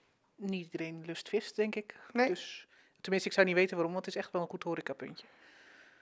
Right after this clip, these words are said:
Speaker 2: Het is zeker zo'n puntje om, eh, gewoon eens een keer iets, eh, te, te gaan halen. Het is meestal daardoor, wat ik zeg, rustig, maar wel heel goed.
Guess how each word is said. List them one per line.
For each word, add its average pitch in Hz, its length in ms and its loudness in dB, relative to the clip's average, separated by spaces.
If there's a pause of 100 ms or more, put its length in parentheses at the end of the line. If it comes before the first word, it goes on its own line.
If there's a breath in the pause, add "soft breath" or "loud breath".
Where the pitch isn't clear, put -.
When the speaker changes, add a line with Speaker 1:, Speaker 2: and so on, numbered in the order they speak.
(140 soft breath)
Speaker 2:
Het - 180 -8
is 240 140 -6
zeker 277 320 0
zo'n 247 180 0
puntje 247 320 -2
om, 226 200 -2
eh, 214 160 4
gewoon 214 260 4
eens 202 100 -4
een 202 80 -8
keer 208 240 2
iets, 196 340 -4
eh, 190 80 6
te, 190 460 6
te 202 120 2
gaan 190 180 8
halen. 202 400 10
Het 233 120 -4
is 214 140 -2
meestal 226 420 -2
daardoor, 208 400 4
wat 208 120 0
ik 208 100 -12
zeg, 220 240 -6
rustig, 247 480 -4 (760 soft breath)
maar 208 400 2
wel 220 160 6
heel 214 180 4
goed. 220 380 -2